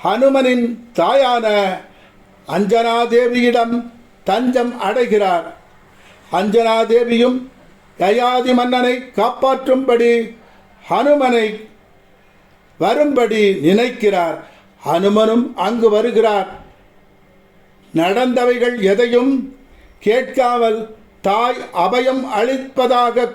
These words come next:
கூறிவிட்டதால் தான் யயாதி மன்னை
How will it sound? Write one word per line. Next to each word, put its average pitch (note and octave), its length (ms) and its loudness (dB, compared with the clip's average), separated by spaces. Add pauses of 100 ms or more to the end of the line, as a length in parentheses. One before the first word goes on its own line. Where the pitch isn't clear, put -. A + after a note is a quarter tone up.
கூறிவிட்டதால் A#3 960 2 (1040)
தான் B3 280 -2
யயாதி C4 560 2
மன்னை B3+ 680 0